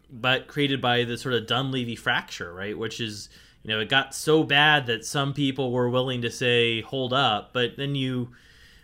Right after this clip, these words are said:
when you, when you hold up and you, you stop whatever Dunleavy's doing, they still love all the oil tax sort of policy. They love all of the, you know, paying off the oil credits. They love, you know, there's all that sort of thing that they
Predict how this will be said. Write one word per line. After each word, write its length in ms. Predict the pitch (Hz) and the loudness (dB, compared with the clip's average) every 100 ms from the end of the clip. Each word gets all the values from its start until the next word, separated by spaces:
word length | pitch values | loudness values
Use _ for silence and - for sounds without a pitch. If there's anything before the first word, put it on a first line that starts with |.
| - | -14
when 180 | 151 139 | -6 -4
you, 180 | 127 127 | -2 -2
when 140 | 135 | -4
you 140 | 127 117 | -2 -2
hold 220 | 151 143 | 0 4
up 240 | 147 147 | 4 2
and 220 | 127 120 117 | -4 -6 -4
you, 160 | 117 | -4
you 200 | 113 110 | -4 -6
stop 340 | 104 135 123 131 | -4 0 0 0
whatever 240 | 120 110 | -2 -2
Dunleavy's 400 | 120 131 117 110 | -2 -2 -2 -2
doing, 220 | 117 117 | 0 0
they 100 | 160 | 0
still 380 | 190 - 151 160 | -4 2 4 4
love 300 | 117 131 143 | 4 4 4
all 180 | 120 120 | 2 0
the 80 | 101 | 0
oil 340 | 113 123 117 | 2 2 0
tax 460 | 107 110 107 - - | -2 -2 -2 -4 -12
sort 320 | - - 110 | -10 -6 -6
of 80 | 101 | -2
policy. 500 | 107 104 104 - 107 | 0 0 -2 -4 -2
They 160 | 107 | -2
love 480 | 107 120 131 139 131 | 0 2 4 4 2
all 360 | 120 117 120 120 | 0 2 2 0
of 160 | 110 | -2
the, 340 | 110 110 110 104 - _ | -4 -2 -2 -6 -12 _
you 100 | - 107 | -6 -6
know, 180 | 107 - | -6 -6
paying 280 | 120 123 120 | -2 -2 0
off 200 | 120 - | -4 -4
the 80 | |
oil 240 | 110 120 120 | 0 0 0
credits. 420 | - 113 110 107 | -2 -4 -4 -4
They 120 | 127 | -4
love, 220 | 120 143 | -2 -2
you 40 | 139 | -2
know, 100 | 127 | -4
there's 200 | 131 143 | -2 0
all 140 | 180 214 | 0 0
that 200 | 185 - | -4 -4
sort 140 | 151 | -4
of 100 | 135 | -2
thing 160 | 143 135 | -4 -4
that 120 | 120 | -6
they 280 | 123 120 | -4 -6